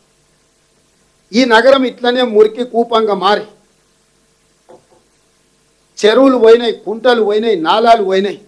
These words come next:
మూసి మూసుకపోయిన తర్వాత ఎక్కడికి పోదాం?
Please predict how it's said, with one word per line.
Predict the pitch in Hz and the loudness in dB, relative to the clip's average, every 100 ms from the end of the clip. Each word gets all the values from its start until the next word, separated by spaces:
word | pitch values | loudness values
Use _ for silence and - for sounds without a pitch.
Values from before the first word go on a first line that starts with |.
| _ | _
మూసి | 175 277 277 277 | -2 0 0 0
మూసుకపోయిన | 240 240 240 233 220 214 | 0 -2 -4 -4 -2 -2
తర్వాత | 202 185 190 | -2 -2 -2
ఎక్కడికి | 269 190 214 202 | -2 -2 -4 -6
పోదాం? | 180 165 151 | -4 -6 -8